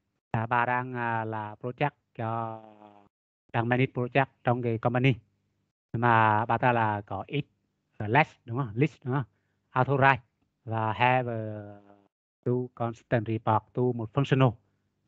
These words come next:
Đó. Functional. Thì, à, hỏi rằng là, à, two week organizational structure does, à, her,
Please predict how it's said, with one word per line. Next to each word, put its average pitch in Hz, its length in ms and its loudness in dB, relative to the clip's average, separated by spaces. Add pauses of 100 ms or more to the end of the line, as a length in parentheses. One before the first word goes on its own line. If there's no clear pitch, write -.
Đó. 143 220 0 (1600)
Functional. 123 300 -2 (480)
Thì, 113 320 0
à, 110 380 4
hỏi 113 260 4
rằng 123 220 0
là, 113 440 0 (760)
à, 120 120 -6 (840)
two 151 180 4
week 190 140 4 (420)
organizational 127 1040 0
structure 120 420 2 (100)
does, 131 180 2 (120)
à, 113 280 2
her, 127 400 2